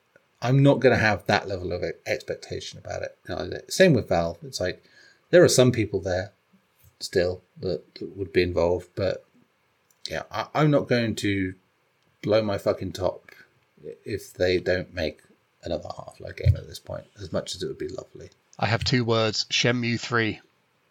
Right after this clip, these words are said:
Speaker 2: Um, proof,
Speaker 1: Yeah.
Speaker 2: proof that maybe it's not great to get the long-awaited sequel sometimes. <laughs>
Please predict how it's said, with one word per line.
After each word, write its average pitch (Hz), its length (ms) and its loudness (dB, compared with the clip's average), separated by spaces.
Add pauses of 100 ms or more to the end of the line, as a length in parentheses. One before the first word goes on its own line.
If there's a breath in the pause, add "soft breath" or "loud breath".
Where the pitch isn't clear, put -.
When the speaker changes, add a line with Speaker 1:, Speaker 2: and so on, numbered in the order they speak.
(640 loud breath)
Speaker 2:
Um, 117 280 0
proof, 170 220 6
Speaker 1:
Yeah. 170 200 12
Speaker 2:
proof 170 240 4
that 160 120 2
maybe 151 440 4
it's 156 140 0
not 160 140 2
great 160 320 4
to 139 120 2
get 131 140 2
the 123 80 2
long-awaited 117 540 4
sequel 143 440 2
sometimes. - 800 2
<laughs> 170 760 4